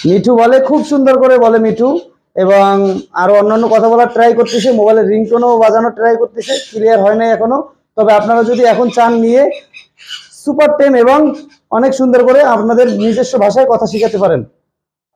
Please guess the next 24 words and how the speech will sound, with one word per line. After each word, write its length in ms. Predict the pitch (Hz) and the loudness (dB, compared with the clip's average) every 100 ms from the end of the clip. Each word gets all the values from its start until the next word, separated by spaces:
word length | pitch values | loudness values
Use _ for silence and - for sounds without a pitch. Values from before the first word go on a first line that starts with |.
| _ - 135 | _ -2 0
Viewers, 360 | 175 202 220 214 156 | 4 2 0 -4 -2
যদি 180 | 190 220 220 | -2 0 0
আপনারা 240 | 220 240 247 | 0 2 2
এই 60 | 233 233 | 2 0
টিয়া 160 | 240 240 | 0 2
পাখিগুলো 300 | 240 247 262 247 | 0 2 2 0
নিতে 140 | 240 233 | -2 -2
চান 100 | 262 254 | 0 2
তাহলে 220 | 240 247 220 | 2 4 4
আঠারো 200 | 226 240 | 4 2
হাজার 160 | 240 247 | 2 0
টাকা 140 | 254 262 226 | 0 0 2
per 160 | 214 214 | 2 0
piece। 220 | 214 131 - - _ - _ _ _ - - - 190 | -4 -8 -12 -20 _ -20 _ _ _ -20 -18 -2 -2
একদম 300 | 190 196 247 247 - | 0 0 0 -2 0
fresh 300 | 247 262 214 214 | 2 2 2 0
এবং 140 | 220 247 226 | 0 0 0
কথা 180 | 220 226 | 2 2
বলা 140 | 240 247 233 | 2 0 -2
শিখতেছে। 360 | 220 247 247 208 | -6 -6 -4 -2
দেখেন, 220 | 208 214 156 - | 0 0 -4 -4
size 240 | 190 202 208 240 | 0 0 0 -2
দেখেন, 240 | 208 240 208 | -2 -2 0
মাশাআল্লাহ। 460 | 196 202 220 226 | -2 0 0 0